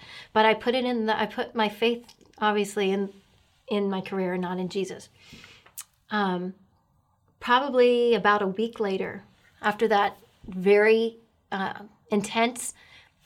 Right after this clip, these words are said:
direct prayer and surrender, uh, I got a call from Cathedral Catholic High School.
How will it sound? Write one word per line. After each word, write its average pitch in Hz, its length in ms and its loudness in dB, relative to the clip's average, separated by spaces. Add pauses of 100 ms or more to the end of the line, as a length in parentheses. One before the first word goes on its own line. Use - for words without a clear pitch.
(220)
direct 220 540 6 (260)
prayer 208 540 0 (280)
and 190 520 0
surrender, 202 640 0 (840)
uh, 202 300 6
I - 20 0
got 208 140 6
a 208 40 0 (100)
call 220 180 4
from 208 380 -2
Cathedral 226 400 0
Catholic 208 340 -4
High 233 300 -4
School. 190 280 -8